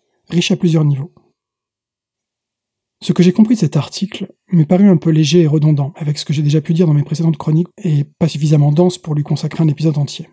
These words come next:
Mais il amorce une réflexion très intéressante sur la composante tangible du jeu de société,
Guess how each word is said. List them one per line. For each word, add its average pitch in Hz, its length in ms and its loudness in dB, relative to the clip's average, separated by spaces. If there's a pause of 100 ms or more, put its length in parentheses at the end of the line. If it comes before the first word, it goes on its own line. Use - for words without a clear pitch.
(800)
Mais 170 100 4
il 175 80 4
amorce 226 240 4
une 170 80 0
réflexion 170 300 -2
très 196 180 2
intéressante 165 520 0
sur 165 100 -8
la 147 80 -4
composante 160 480 -2
tangible 151 320 -2
du 135 100 -6
jeu 143 80 -6
de - 60 -12
société, 147 400 -10